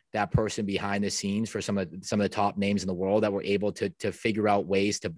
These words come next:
to bring them value. So it started off hustling, figuring out ways to do a lot, uh, um, uh, bring value and, and, and do things for these people for free. And before I knew it, I ended up finding myself, um, in the position to found my own company.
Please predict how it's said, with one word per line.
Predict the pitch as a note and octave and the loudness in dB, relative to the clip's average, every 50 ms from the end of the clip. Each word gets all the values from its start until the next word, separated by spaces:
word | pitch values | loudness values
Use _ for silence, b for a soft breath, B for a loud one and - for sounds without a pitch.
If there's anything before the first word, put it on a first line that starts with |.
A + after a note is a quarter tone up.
| - - | -8 -8
to | F2 | -8
bring | E2 - G2 G2 G#2 | -6 -4 -2 2 2
them | G2+ A2 A2 G2+ | 4 4 4 4
value. | A2 A2+ A#2 A#2+ B2 C3 D3 D#3 D3+ B B B B B B B | 4 4 6 6 6 8 6 6 4 B B B B B B B
So | - - A2+ G#2+ | -2 0 0 0
it | - | 0
started | - - A#2+ A#2+ B2 B2 A#2 | 0 2 4 6 6 6 4
off | A2+ A2 A2+ A2+ A2 | 4 4 4 2 2
hustling, | - G#2+ A2 G#2+ - - G#2+ A2 A2 A2 A2+ A2 G#2 - _ _ | 0 -2 -2 -2 -2 -4 -4 -4 -4 -2 -2 -4 -6 -8 _ _
figuring | - A#2+ A2+ A#2 A#2 | 0 0 2 2 2
out | A2+ A2+ A2 | 2 0 0
ways | A2+ A2 G2 | 0 0 -2
to | - G2 | -2 -4
do | G2+ A2 | -2 0
a | G#2 | 0
lot, | G#2 G#2 G2+ G#2 G#2 - | 0 0 0 0 -2 -2
uh, | G#2+ G2+ G2+ G2+ G2+ - | -2 -2 -2 -2 -2 -4
um, | G2+ G2 G2 G2 F#2+ F#2+ - | -4 -2 0 0 -2 -2 -2
uh, | G#2 G#2 G2 F#2+ F#2+ F#2 | -2 -2 0 0 0 -2
bring | - - A2 A2 G2 | 0 0 0 2 2
value | F2+ G2+ F#2 G2+ G#2+ A2 G#2+ G#2+ G#2 | 2 2 2 2 4 4 4 4 2
and, | G#2 G2 G2 | 2 0 -2
and, | - G2+ G2 F#2+ F#2+ F#2+ F#2+ B B B B - | -2 -4 -2 -2 -2 -2 -4 B B B B -2
and | G#2 G2+ F#2+ | -2 0 2
do | - A2+ A#2 | 2 2 2
things | - A#2+ A2 G#2+ G2+ | 2 0 0 -2 -2
for | - - | -2 -2
these | G2+ G2+ - | -2 -2 -2
people | - - F#2+ G#2+ G2+ | -4 -4 -4 -2 -2
for | - - F#2+ | -2 -4 -6
free. | - - A#2+ B2+ B2+ B2 A#2 G#2+ G2 B B B B B B - | -4 2 4 6 8 8 6 6 4 B B B B B B -2
And | A2 G#2 | 0 2
before | G2+ G#2+ - - B2+ B2 A#2 | 2 2 4 6 6 6 8
I | A2+ G#2+ | 6 6
knew | G#2+ G#2 G#2+ A2+ A#2 A#2 | 4 4 4 6 6 6
it, | A2 G#2+ G#2 - | 6 6 4 2
I | - G2 G2+ G2+ | 0 -2 -2 -2
ended | G2+ G#2+ G#2 G2 G2 | -2 -2 -2 0 -2
up | G2+ F#2 - | -2 -2 -4
finding | - A2 G#2 G#2 G#2 G2+ | -4 -2 -2 0 0 0
myself, | G2 G2 F#2 - - G2+ G2 G2 F#2+ F#2 - - b b b b _ - | 0 -2 -2 -2 -2 0 0 0 0 -2 -6 -14 b b b b _ -6
um, | G2+ G2 G2 G2 F#2+ F#2+ G2+ G2 - | -2 -2 0 0 0 0 0 0 0
in | A2 | 0
the | G#2+ G2 | 0 0
position | G#2 G2 G2+ A2 - A2+ | 0 2 2 2 2 0
to | G2 F#2+ | -2 -2
found | - G#2+ G#2 G#2 G2+ | 0 0 2 2 2
my | G2+ G2+ G#2 | 2 2 2
own | G#2+ A2 G#2+ | 2 0 0
company. | - - G#2+ G2+ - A2+ G#2 G#2+ G#2 G#2 G2+ G2+ | -2 -2 -2 0 0 2 2 4 2 2 0 -2